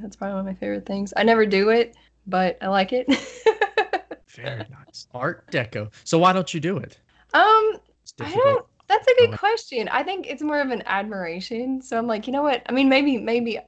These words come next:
Speaker 1: um, one day, but I don't really, <sighs> it's a good question. I really don't know why. I'll, maybe I'll answer that later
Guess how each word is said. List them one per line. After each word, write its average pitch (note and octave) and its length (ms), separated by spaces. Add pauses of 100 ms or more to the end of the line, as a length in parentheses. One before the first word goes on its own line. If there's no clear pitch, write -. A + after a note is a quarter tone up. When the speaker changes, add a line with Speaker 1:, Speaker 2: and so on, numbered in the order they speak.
(120)
Speaker 1:
um, F#3 520 (380)
one G3+ 240
day, E3+ 340 (100)
but F3 380 (360)
I C#4+ 100
don't F#4 120
really, F4+ 400 (240)
<sighs> - 260
it's B3+ 140
a D4 40
good D#4+ 140
question. F3+ 360
I G3 60
really D4 300
don't B3 200
know A#3 200
why. E3+ 440 (360)
I'll, B3 80
maybe D4+ 320
I'll A#3 220
answer A3 340
that F#3+ 240
later E3+ 440